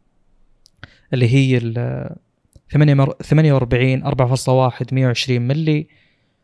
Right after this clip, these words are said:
آه، فيها أو إي إس، آه، تبدأ يعني هي بالأصل، آه، خمسة إكس أوبتيكال والباقي ديجيتال. آه، المهم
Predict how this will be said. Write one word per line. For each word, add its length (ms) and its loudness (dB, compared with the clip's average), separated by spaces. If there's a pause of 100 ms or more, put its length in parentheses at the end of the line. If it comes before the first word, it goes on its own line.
(220)
آه، 420 -2 (1300)
فيها 260 2
أو 180 2
إي 240 0
إس، 380 -4 (320)
آه، 140 0
تبدأ 480 -2
يعني 140 0
هي 160 2
بالأصل، 560 -4 (240)
آه، 80 -4
خمسة 520 0
إكس 300 -6
أوبتيكال 580 -6 (340)
والباقي 360 0
ديجيتال. 520 -4 (680)
آه، 180 2
المهم 460 4